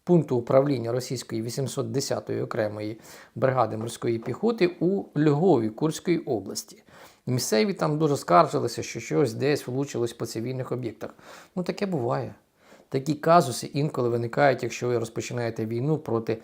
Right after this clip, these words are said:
абсолютно мирної країни, проти нас. Вам буде прилітати у відповідь. Тому нічого такого екстраординарного я тут не бачу. І також у Тамбовській області Російської Федерації сьогодні дрони атакували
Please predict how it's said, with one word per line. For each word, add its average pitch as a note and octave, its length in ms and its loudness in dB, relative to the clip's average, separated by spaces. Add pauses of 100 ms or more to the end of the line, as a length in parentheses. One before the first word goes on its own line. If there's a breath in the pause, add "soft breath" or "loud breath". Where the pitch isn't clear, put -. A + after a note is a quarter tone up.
(160 loud breath)
абсолютно C3 760 -2 (260 loud breath)
мирної B2+ 640 6
країни, A2+ 460 0
проти C#3+ 320 -4
нас. A2+ 300 -8 (240 soft breath)
Вам D#3 240 0
буде D3+ 180 0
прилітати A#2+ 580 -4
у A2 100 -4
відповідь. F#2+ 520 -14
Тому F#3 240 -4
нічого D#3 320 -2
такого B2 280 -2
екстраординарного B2+ 760 -4
я A#2 60 -6
тут - 280 -14
не B2+ 60 -4
бачу. G#2+ 360 -8 (440 loud breath)
І C#3 80 -6
також A3 320 -2
у A#3 40 -2
Тамбовській E3+ 580 4
області C#3 440 2
Російської C3 440 -6
Федерації C3 500 0
сьогодні B2+ 240 -6
дрони B2 300 -4
атакували A#2 560 -2